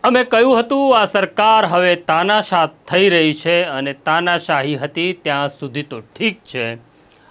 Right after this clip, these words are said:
હવે આ રાજ્યમાં તમે વિરોધ પણ ન કરી શકો અને વિરોધ કરવા નીકળો તો ભારતીય જનતા પાર્ટીના ધારાસભ્ય અને પૂર્વ અધ્યક્ષ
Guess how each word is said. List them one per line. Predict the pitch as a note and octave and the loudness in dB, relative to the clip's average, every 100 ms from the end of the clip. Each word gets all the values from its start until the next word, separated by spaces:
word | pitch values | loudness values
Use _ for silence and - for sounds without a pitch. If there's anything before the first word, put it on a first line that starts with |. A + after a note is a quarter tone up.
| - | -2
હવે | A#3 A#3+ A#2+ - _ _ _ _ _ _ - | 0 0 -2 -8 _ _ _ _ _ _ -2
આ | F#3 | 2
રાજ્યમાં | G3 A3 G#3 C4+ C4+ D4 D4 | 2 0 0 0 2 2 2
તમે | B3+ G#3 | 0 2
વિરોધ | F3+ F#3+ A#3 B3+ | 2 4 2 0
પણ | - B3 | -2 0
ન | A3+ G#3 | 0 0
કરી | F3+ F3+ | 0 -2
શકો | G3 F#3 G#3 | -4 -2 0
અને | G3+ E3+ | 0 0
વિરોધ | C#3+ D#3 F#3+ G3+ | 0 0 0 -2
કરવા | - D#3+ D#3 D3+ | -2 -2 0 0
નીકળો | E3+ G#3 G3 D3 D3 A#3+ _ _ _ _ _ _ _ - | -2 -2 0 0 0 -4 _ _ _ _ _ _ _ 0
તો | G#3+ D3+ - _ _ B2 | 2 0 -4 _ _ -4
ભારતીય | C#3 E3 F3+ - F3+ | -2 0 -2 -4 -4
જનતા | C3 D3+ D3+ D#3 C#3+ | -4 -6 -4 -2 -2
પાર્ટીના | - D3+ D#3+ D#3 D#3 D#3 B2 | 0 2 0 -2 -6 -4 -6
ધારાસભ્ય | A2 B2 C3 F3 G3 G#3 C3+ C3+ F#3 C4+ _ _ _ - | -6 -2 0 0 -2 -4 -4 -4 -4 -6 _ _ _ -10
અને | D3 D#3+ | -4 -4
પૂર્વ | D#3+ C4+ E4 C4 | -2 0 2 2
અધ્યક્ષ | E3 B2+ E3+ - | 2 0 -2 -2